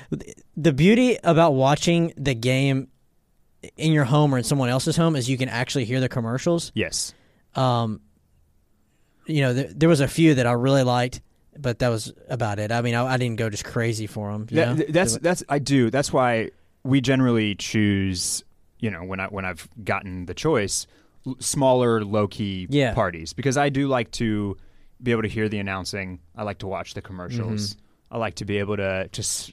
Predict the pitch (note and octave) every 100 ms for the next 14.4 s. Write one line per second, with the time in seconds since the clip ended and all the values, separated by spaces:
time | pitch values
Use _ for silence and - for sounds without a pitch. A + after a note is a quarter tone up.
0 | - G#2+ F#2+ - F#2 G#2+ G#2 G2 - -
1 | G2 G2 G2+ G2 F#2 - - G#2+ F#2 F2+
2 | F2 F2+ - G#2 F#2+ G2 F#2 G2 G2 C#3
3 | C#3 - A2+ A2 A#2 - B2 A2 _ _
4 | _ _ _ - C3+ C3+ C#3 C#3+ C#3 -
5 | _ _ _ _ - G3 - D#4+ D4 C4
6 | G#3 D#3+ F#3+ A3+ C4 C4 A#3 G#3+ F#3 D3
7 | D3 E3 - G#2 G2 F#2+ G2+ E3 - -
8 | C#3 E3+ - C#3+ A#2 G#2 G2 _ _ -
9 | G#2 F2+ G2+ F2+ - F2 - G#2+ B2 C3+
10 | D#3 D3+ C3+ A#2 - G2+ F#2+ F2+ - _
11 | - _ - B2 B2 G#2 G2 A#2 A2+ G2+
12 | G#2 G2 - A2+ A2+ C3 C3 A#2 G2+ G#2+
13 | F#2+ F#2 F2 A2+ G2+ G2 - A#2+ A2 G2+
14 | F#2 - F#2+ E2